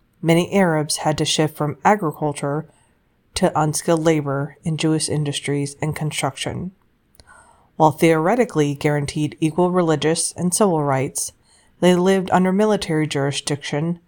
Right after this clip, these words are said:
until nineteen sixty-six, facing restrictions on political engagement and freedom of movement. Despite these challenges, many remained politically passive, while some saw improvement through electoral participation,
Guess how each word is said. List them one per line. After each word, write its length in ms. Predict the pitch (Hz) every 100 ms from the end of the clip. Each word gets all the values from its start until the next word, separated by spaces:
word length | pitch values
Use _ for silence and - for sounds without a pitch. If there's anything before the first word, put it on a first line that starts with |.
| _
until 280 | - - 156
nineteen 440 | 147 143 139 165 156
sixty-six, 960 | 147 - 170 165 - - - - - _ _ _ -
facing 380 | 170 175 165
restrictions 680 | 160 - 233 233 - 156 165
on 180 | - 156
political 540 | 156 165 175 185 165 156
engagement 560 | 143 143 139 160 160
and 180 | 156 156
freedom 380 | 208 165 151 151
of 180 | 151 160
movement. 480 | 151 135 104 82 - _ _ _ _ _ _ _ _ _
Despite 380 | 202 - 269 269
these 180 | 180 170
challenges, 760 | - 151 156 156 170 190 - - _ _ -
many 240 | 185 214
remained 480 | 214 214 175 165 160
politically 500 | - 170 170 175 202
passive, 640 | - 143 139 156 151 151 - _ _ _
while 120 | - 175
some 280 | 226 226
saw 240 | 208 175 151
improvement 580 | 165 - 196 160 156 -
through 260 | 156 147 -
electoral 640 | 156 156 - 170 180 190
participation, 1080 | 190 180 - 180 202 196 147 - 143 147